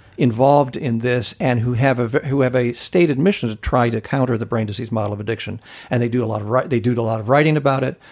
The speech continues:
Studies are done about it. There are presentations about it. Um, so that certainly, certainly progress is there, and there's certainly word getting out there. But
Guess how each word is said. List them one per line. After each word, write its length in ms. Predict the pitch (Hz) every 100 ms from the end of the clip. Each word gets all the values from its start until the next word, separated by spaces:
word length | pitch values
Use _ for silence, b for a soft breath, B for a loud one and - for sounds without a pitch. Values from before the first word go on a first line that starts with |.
| B
Studies 400 | - 151 143 123
are 60 |
done 180 | 123 123
about 240 | 117 117 113
it. 140 | 113
There 100 | 117
are 80 | 113
presentations 640 | - 117 113 165 151 120
about 280 | 113 117 113
it. 120 | 117 B B B B
Um, 360 | 123 113 110 113 b
so 140 | - 127
that 200 | 131 -
certainly, 440 | - 185 147 135
certainly 420 | - - 175 151 120
progress 720 | - 135 139 147 135 127 -
is 240 | - 110 98
there, 340 | 123 123 131
and 240 | - 127 113
there's 160 | 113
certainly 400 | - 139 - 117
word 280 | 113 123 127
getting 200 | 127 127
out 160 | 139 147
there. 180 | 165 156 B B B
But 300 | 151 147 -